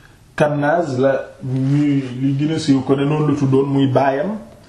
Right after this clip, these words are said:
mais moom Marsad bi, euh,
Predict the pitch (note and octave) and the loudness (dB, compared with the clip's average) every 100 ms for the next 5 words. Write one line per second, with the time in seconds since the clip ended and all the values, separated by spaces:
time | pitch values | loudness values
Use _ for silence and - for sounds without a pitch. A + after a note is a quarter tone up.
0 | - - - G#2+ D#3 E3 D#3+ D#3+ E3+ - | -20 -20 -4 0 2 2 0 0 -2 0
1 | G3+ E3+ D3 D#3+ G3+ - - - - - | -2 -2 -2 -2 -4 -6 -18 -20 -20 -20
2 | - - - _ - - - - - - | -20 -20 -20 _ -20 -20 -20 -20 -20 -20
3 | - D3 D#3+ D#3+ | -6 0 2 0